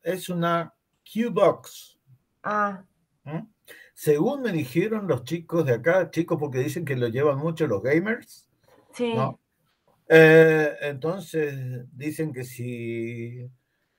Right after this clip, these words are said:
Speaker 1: eh, ¿cómo dice el dicho? <laughs> Que las moscas nunca se equivocan. <laughs> Saben muy bien dónde hay mucha mierda.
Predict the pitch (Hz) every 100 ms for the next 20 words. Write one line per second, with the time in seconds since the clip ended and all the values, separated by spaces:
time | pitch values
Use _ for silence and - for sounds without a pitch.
0 | _ - 131 127 127 131 117 110 120 135
1 | 131 135 160 196 - 160 156 156 - -
2 | - - - - 494 - 160 - 160 247
3 | - - 349 349 - 262 - - - -
4 | _ - _ - 165 135 143 185 - -
5 | 180 123 170 220 208 160 127 131 143 180
6 | 151 131 135 127 160 160 - - - -
7 | _ _ _ - - - - - - 254
8 | - - - - 202 180 220 165 190 160
9 | 180 220 175 165 160 165 170 165 160 160
10 | 170 170 190